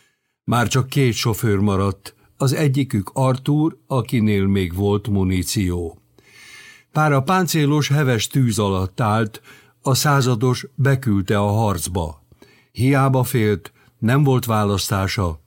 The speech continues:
engedelmeskednie kellett. „Hát, mama,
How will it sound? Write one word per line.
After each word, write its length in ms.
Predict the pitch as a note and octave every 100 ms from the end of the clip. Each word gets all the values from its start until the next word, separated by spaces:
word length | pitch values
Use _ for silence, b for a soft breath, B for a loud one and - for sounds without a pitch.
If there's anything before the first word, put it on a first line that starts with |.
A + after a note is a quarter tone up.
| _
engedelmeskednie 1300 | - C3 G#2+ G#2 G#2+ G2+ G2 F#2+ - G2 G2+ F#2+ F2+
kellett. 720 | F#2+ F2 F2 F2+ C#2+ - - _ _ _ B B B B B B B B B
„Hát, 320 | E3+ F3 E3
mama, 400 | D3+ C#3 A2+ G#2